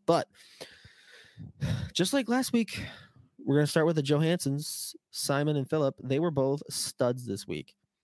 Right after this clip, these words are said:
Um, we'll start with Simon or Simone, whatever it is. Sorry, bro. Uh,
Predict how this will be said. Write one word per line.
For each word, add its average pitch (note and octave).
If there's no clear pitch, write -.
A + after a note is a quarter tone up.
Um, G#2
we'll C3+
start B2+
with A#2+
Simon C3+
or A2+
Simone, B2
whatever A2
it A2
is. F3+
Sorry, A2
bro. E3+
Uh, A2+